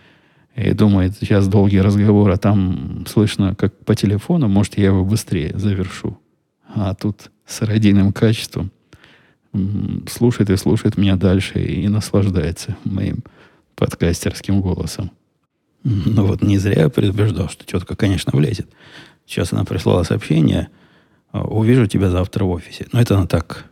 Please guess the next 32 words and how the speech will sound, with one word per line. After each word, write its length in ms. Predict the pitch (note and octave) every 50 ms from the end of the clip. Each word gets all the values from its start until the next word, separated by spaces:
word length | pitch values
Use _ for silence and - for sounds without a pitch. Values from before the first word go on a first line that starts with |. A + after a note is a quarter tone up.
| _ _ - - -
неофициально 680 | - A2+ G#2 F#2+ - - F#2 - - A2 G#2 G2+ F2+ F2
даёт 240 | F2 F#2+ F#2+ F#2 F#2+
знать, 260 | G2+ G2+ G2 G2 -
что 240 | - - - - F2
на 160 | E2+ F#2 G2
сегодня 460 | - - A2 G2+ G2 F#2 G2 G2+ F#2
всё. 340 | - - - - - - - _ _ _ _ _ _ _ _ _ -
Ну, 120 | - G2
действительно, 540 | F#2 - - - - F2+ - - E3 G#2 F2+
пять 320 | - _ - A2 G#2+ F#2+
двадцать 400 | F2+ G2+ G2+ F2+ - - G2+ -
три 220 | - - G#2+ A2+ A2+
для 180 | G2+ F#2 F#2+
неё 240 | F#2 F#2+ F#2+ F2+ F2+
это, 400 | F#2 D#2+ - - F2+ F2 G#2 - - _
это 220 | - - - - -
поздно. 500 | - - - A#2+ D3+ D3+ - - F2+ - _ _ _
Она 160 | - F2+ F#2 E2+
обычно 360 | F2+ F#2+ F2+ - - - -
в 100 | - -
пять 260 | - - - D#3+ -
уходит, 440 | G2+ - - - - - - - _ _
как 180 | - F#2 F2+
звонок 420 | G2+ F#2+ F#2 G2 F#2 F#2 F2+ - -
в 60 | -
пять 220 | - - F#2 -
прозвенит. 580 | - D#2+ E2+ F2 F2 E2 E2 F2+ F#2 G2 - - _ _ _ _ _ - - - - _ - _ _ _ _ _ -
Так 340 | - E2 E2 E2 - -
тётку 380 | - - F2 F2 - - - G#2+
и 60 | A#2+
не 80 | C3 C3+
найдёшь. 440 | C#3+ D#3+ D#3+ B2+ - - - -